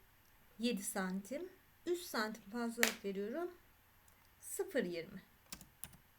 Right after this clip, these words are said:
Yirmi santim. Cep boyumuz diyelim ki yirmi santim kıvırmalarıyla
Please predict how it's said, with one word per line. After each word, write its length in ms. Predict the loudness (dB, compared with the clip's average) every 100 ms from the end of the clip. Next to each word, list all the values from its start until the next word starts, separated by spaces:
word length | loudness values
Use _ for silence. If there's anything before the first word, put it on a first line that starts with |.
| -20 -18 -18 -20 -20 -20 -20 -20 -20 -20 -10 -8 -6 -10 -16 -20 -20 -20 -20 -18 -16 -10 -10 -10 -8
Yirmi 300 | 0 4 4
santim. 720 | 2 0 0 2 0 -4 -6 -10 -20 -20 -20 -20 -20 -20 -20 -20 -20 -20 -14
Cep 420 | 0 4 4 2 2
boyumuz 600 | 6 6 6 4 2 0 -6 -16 -18 -20 -20 -20 -20 -20 -20 -20 -20 -20 -20 -20 -20 -20 -20 -20 -20 -20 -20 -20 -4
diyelim 320 | 2 4 4
ki 100 | 0
yirmi 360 | 2 4 4 2
santim 500 | 0 0 0 -2 -4
kıvırmalarıyla 1000 | 0 2 4 4 4 2 0 0 0 -2